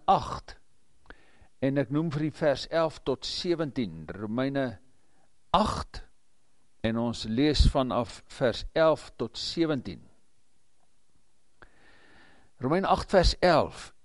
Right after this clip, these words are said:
"En as die Gees van hom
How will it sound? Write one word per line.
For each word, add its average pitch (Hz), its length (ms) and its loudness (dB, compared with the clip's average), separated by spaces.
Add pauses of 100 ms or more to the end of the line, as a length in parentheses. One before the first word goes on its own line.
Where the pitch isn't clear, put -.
"En 226 320 4 (140)
as - 180 8
die 175 180 6
Gees - 920 6
van 170 140 4
hom 202 580 4